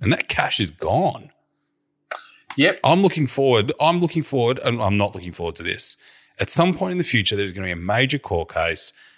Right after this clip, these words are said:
Speaker 1: where a business was paid for advisory services from accountants, didn't get it or got the wrong advice because a junior person did it or there wasn't quality control. Going back to the risk and governance of firms that I said was a big trend this year, it's gonna happen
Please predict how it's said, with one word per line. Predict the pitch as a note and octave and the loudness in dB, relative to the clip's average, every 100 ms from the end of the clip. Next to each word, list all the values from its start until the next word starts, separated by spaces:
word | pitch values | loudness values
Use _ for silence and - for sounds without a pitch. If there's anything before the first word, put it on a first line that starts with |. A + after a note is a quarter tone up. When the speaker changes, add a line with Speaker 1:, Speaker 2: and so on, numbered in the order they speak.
| _ | _
Speaker 1:
where | - F2+ E2+ E2+ - | 0 4 4 2 -2
a | |
business | E2 B2 A#2+ C3+ B2+ | -6 -2 0 0 -2
was | A2+ | -6
paid | - A#2 A#2+ | 0 2 2
for | G#2+ | -4
advisory | E2+ F#2+ F#2+ F#2+ | -6 -6 -6 -6
services | - F#2+ F2+ F2+ | -6 -6 -8 -12
from | - E2+ | -12 -12
accountants, | - F2 F2+ - | -4 -4 -4 -2
didn't | B2 B2+ | 0 0
get | A#2+ F#2 | 0 -2
it | E2 | -2
or | |
got | - G#2+ | -4 -6
the | A2 | -4
wrong | G2+ | -4
advice | F#2+ E2+ D#2+ D#2+ - - - _ | -4 -2 -2 0 -2 -4 -14 _
because | - D2+ | -8 -6
a | D2+ | -6
junior | - A#2 C#3 | 0 2 2
person | - A#2+ G#2+ F2+ | 2 2 2 -4
did | F#2 | -4
it | E2+ | -4
or | D#2 | -4
there | D#2 | -4
wasn't | F#2+ A2 B2 | -2 -2 -4
quality | - F#2 F2+ | -4 -4 -4
control. | - F2+ F2+ F2+ D3+ B3 - _ - | -6 -6 -2 2 2 0 -18 _ 0
Going | A2 A2+ | 2 2
back | G#2 | 0
to | - | -4
the | F#2 | -4
risk | G2+ - | -2 -2
and | F#2+ | -2
governance | F2+ F2+ F#2 - | -2 -2 -6 -8
of | |
firms | - G#2 A2 D3 F3 | -4 -2 2 2 2
that | B2 | 0
I | G#2+ | -2
said | - A2+ | -2 -6
was | A2+ | -8
a | |
big | A#2 A#2 | -8 -6
trend | A#2+ B2 | -4 -2
this | A#2 - | -2 0
year, | C#3+ D3 - - _ | 0 -2 -6 -20 _
it's | - G#2+ | -4 0
gonna | F#3 F#3 | 2 4
happen | D#3+ - B2 D2+ | 4 4 0 0